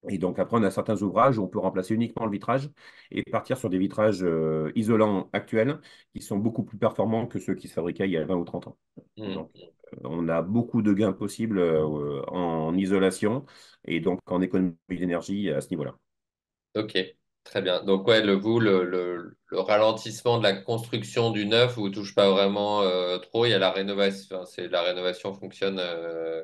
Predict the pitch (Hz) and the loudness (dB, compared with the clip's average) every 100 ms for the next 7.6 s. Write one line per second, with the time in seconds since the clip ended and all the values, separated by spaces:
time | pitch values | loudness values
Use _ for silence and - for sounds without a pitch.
0 | - 87 90 - 98 107 120 - - 101 | -8 -6 -6 -6 -8 -8 -10 -16 -16 -18
1 | - _ _ _ _ 98 117 107 - 123 | -18 _ _ _ _ 2 4 4 4 6
2 | 147 143 196 226 - 107 101 95 90 87 | 8 8 4 0 -4 2 4 6 6 6
3 | 87 90 87 85 101 113 110 127 117 110 | 4 6 4 4 4 4 4 2 2 4
4 | 110 107 127 123 117 107 110 113 113 117 | 4 4 0 0 -2 -2 -2 -2 -2 -2
5 | 107 110 110 113 104 104 98 95 - 113 | 0 -2 -2 -2 -2 -2 -4 -4 -2 -2
6 | - 85 90 - 107 95 90 80 82 80 | -2 -6 -8 -4 2 2 2 0 -4 -4
7 | 78 117 101 117 185 - | -4 -4 0 0 -2 -8